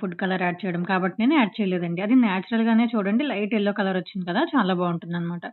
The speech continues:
So, ఏ విధమైన కలర్స్ కానీ ఫ్లేవర్స్ కానీ లేకుండానే ఆ న్యాచురల్ ఫ్లేవర్‌తోనే, కలర్‌తో అనేది చాలా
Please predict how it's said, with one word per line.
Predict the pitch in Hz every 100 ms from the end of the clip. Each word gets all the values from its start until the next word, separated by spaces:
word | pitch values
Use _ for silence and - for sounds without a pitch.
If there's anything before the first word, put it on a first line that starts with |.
| _ _ _ _ -
So, | 208 214 208
ఏ | 208
విధమైన | 208 214 214 214 214
కలర్స్ | 180 190 -
కానీ | 202 190 196
ఫ్లేవర్స్ | 202 175 190 185 214
కానీ | 196 185
లేకుండానే | 175 175 180 180 233
ఆ | 269
న్యాచురల్ | 196 175 175 214 208
ఫ్లేవర్‌తోనే, | 208 180 185 180 190 220 226
కలర్‌తో | 185 175 185
అనేది | 180 185 349 294
చాలా | 196